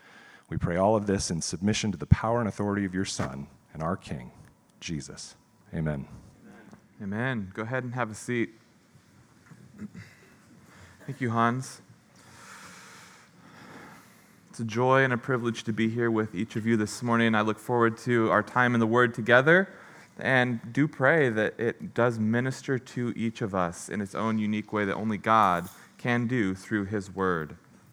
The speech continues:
Speaker 2: Have you ever received a summons or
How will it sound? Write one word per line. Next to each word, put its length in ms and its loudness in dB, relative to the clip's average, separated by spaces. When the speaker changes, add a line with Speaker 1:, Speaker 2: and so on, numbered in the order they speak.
Speaker 2:
Have 120 4
you 140 6
ever 240 10
received 800 4
a 60 0
summons 920 2
or 260 6